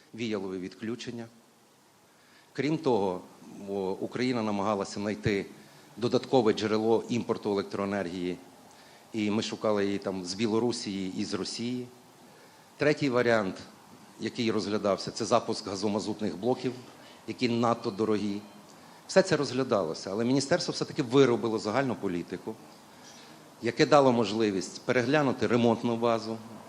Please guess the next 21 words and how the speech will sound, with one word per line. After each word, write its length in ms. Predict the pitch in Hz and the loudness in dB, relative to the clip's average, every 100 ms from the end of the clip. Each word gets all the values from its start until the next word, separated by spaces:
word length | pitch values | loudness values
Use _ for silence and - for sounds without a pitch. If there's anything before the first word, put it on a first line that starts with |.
| - - | -18 -12
скоригувати 680 | - 127 123 127 147 151 - | -2 2 4 6 6 6 2
фінансові 640 | 147 120 110 101 110 110 | 2 4 4 2 -2 0
ресурси, 600 | 107 104 - 104 - - 101 - - - - - - | 0 -2 -4 -6 -8 -12 -14 -18 -20 -20 -20 -20 -4
переглянути 600 | - 131 127 160 160 160 | 2 4 4 4 4 0
технічну 680 | 156 175 - 143 123 - 117 | 2 2 4 6 6 2 0
базу. 420 | 110 113 107 110 120 - - - - - - | 2 0 0 -4 -10 -16 -20 -20 -20 -16 -2
Я 120 | 107 | 0
повинен 260 | 127 156 | 2 0
сказати, 580 | 165 - 104 98 90 95 110 - - - - - | 0 -2 0 0 -2 -6 -12 -18 -20 -20 -20 -18
що 180 | - - | -8 0
ми 100 | 123 | 2
пройшли 420 | 135 143 131 131 | 4 2 4 2
цей 200 | 127 123 | 2 0
період, 480 | 104 113 98 95 110 - - - - - - - - - - - | -2 -2 -2 -2 -4 -8 -18 -20 -20 -20 -20 -20 -20 -20 -20 -4
не 220 | 120 147 | 4 4
імпортуючи 840 | 143 151 131 165 - 127 117 - | 6 4 4 2 4 4 4 0
жодного 400 | 104 117 107 101 | -2 -2 0 -2
кіловата 520 | 98 113 101 101 98 98 | -2 -2 0 0 0 -2
електроенергії 920 | 95 - 104 98 98 85 90 87 82 - - - - | -4 -4 -4 -2 -2 -4 -6 -6 -8 -12 -20 -20 -8
із-за 640 | 110 95 95 95 92 92 | -6 -6 -6 -6 -4 -2
кордону. 560 | 110 107 95 95 98 107 | 0 0 0 0 -2 -4